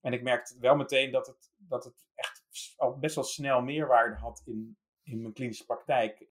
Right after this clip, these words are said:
En toen ben ik dus inderdaad gaan praten en toen werd er wel gezegd van, "Ja, maar, hè, moet je dat nou wel willen? En het is ook een beetje broodroof, eh, van de radiologen. En, eh, hè, en, eh, ja, je bent toch, eh, hoe kan je nou,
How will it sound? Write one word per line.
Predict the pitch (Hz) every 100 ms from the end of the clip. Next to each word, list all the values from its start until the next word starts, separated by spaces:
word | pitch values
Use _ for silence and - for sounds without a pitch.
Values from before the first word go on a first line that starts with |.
| -
En | 135
toen | 113
ben | 117
ik |
dus | 123 -
inderdaad | 123 110
gaan | 120
praten | 107 120 127 123
en | 110
toen | 117 110 107
werd | 104 -
er |
wel | 104
gezegd | 98 113 -
van, | 104
"Ja, | 98 101 104
maar, | 98 92
hè, | 98 110 107 -
moet | 113 -
je |
dat | -
nou | 104 101
wel | 104
willen? | 110 107 101 101 101 104
En | 101 101
het | 101
is | - -
ook | 107
een |
beetje | 101 _
broodroof, | - 107 107 101 101 101 -
eh, | 101 98
van | 98 101
de | 98
radiologen. | 98 101 98 101 113 113 - 104 101 101 95
En, | 98 95
eh, | 98 95 95 _ _ _ _ _ _ _ _ _ _
hè, | 107 113
en, | - 110 104 104
eh, | 104
ja, | 113
je | 104
bent | 95 107
toch, | - -
eh, | 113 123
hoe | 110
kan | - 110
je |
nou, | 107 107 104